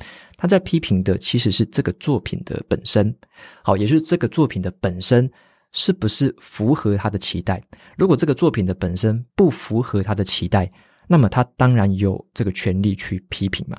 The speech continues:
他就说，诶，这个东西不够深，诶，这个我不喜欢，然后就留个言。他也有可能说，诶，这个东西怎么讲得这么难啊，可不可以讲得简单一点？当然都会有这样的评论，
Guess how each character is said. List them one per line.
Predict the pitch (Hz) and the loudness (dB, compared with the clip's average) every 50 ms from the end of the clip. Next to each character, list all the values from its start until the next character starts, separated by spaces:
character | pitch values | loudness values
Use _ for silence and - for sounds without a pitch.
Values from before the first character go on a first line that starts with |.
| - | -8
他 | - 110 | -8 -6
就 | 101 | -4
说， | 101 101 90 | -2 2 2
诶， | 147 160 | 2 2
这 | 156 - 165 | 2 0 0
个 | - 113 | 2 2
东 | - 107 113 | 2 2 0
西 | 113 - - 107 101 | 0 0 -2 -6 -4
不 | - - 190 | -4 -2 0
够 | 139 135 | 0 2
深， | - 120 110 113 - - | 4 2 2 0 -2 -4
诶， | 101 90 | -6 -6
这 | - | -6
个 | 95 | -6
我 | 92 - | -8 -4
不 | - - | -4 -4
喜 | - - 90 | -4 -4 -2
欢， | 92 98 92 95 - - _ | 0 0 0 0 -2 -6 _
然 | - 92 | -2 -2
后 | 92 | 0
就 | - 101 95 | 2 2 0
留 | 101 90 87 | 0 -2 -2
个 | - 90 | -4 -6
言。 | - - - - - - - - - - - | -6 -6 -10 -14 -14 -18 -20 -20 -18 -8 0
他 | - 208 | 0 4
也 | 214 196 | 6 6
有 | 170 170 | 6 6
可 | 175 - - 117 95 | 4 2 -2 -2 0
能 | 87 92 | 0 -2
说， | 95 - 113 117 - - - - - _ - | 0 0 -2 -2 -2 -8 -18 -20 -16 _ -8
诶， | 98 85 - _ | -8 -8 -8 _
这 | - 135 | -4 -2
个 | 127 123 | -2 -2
东 | 110 - 120 120 | -4 0 -2 0
西 | - 131 | 0 0
怎 | 120 - 101 92 | 0 0 -2 -4
么 | 98 | -4
讲 | - _ - 98 90 90 | -6 _ -4 -2 -2 -4
得 | - 92 | -6 -8
这 | - - 190 | -2 2 4
么 | 180 139 | 4 4
难 | 107 98 98 98 92 87 90 95 | 4 2 0 -2 -4 -6 -8 -10
啊， | 90 87 - | -10 -10 -8
可 | - - | -4 -4
不 | 120 | -2
可 | - 147 | 0 0
以 | 135 | 0
讲 | 113 95 92 | 0 -4 -6
得 | 90 | -12
简 | - - - 90 98 | -14 -14 -14 -12 -6
单 | - 104 98 98 | -4 -2 -2 -2
一 | 101 | -4
点？ | - - - - _ - - - - - _ _ | -6 -8 -10 -10 _ -20 -20 -20 -20 -20 _ _
当 | _ - 185 | _ 4 4
然 | 156 131 | 4 4
都 | 127 131 | 4 4
会 | 156 127 | 4 4
有 | 95 | 4
这 | 101 | 4
样 | 107 104 | 2 0
的 | 90 | 0
评 | - - 90 92 | -2 -6 -8 -2
论， | 101 104 | 0 0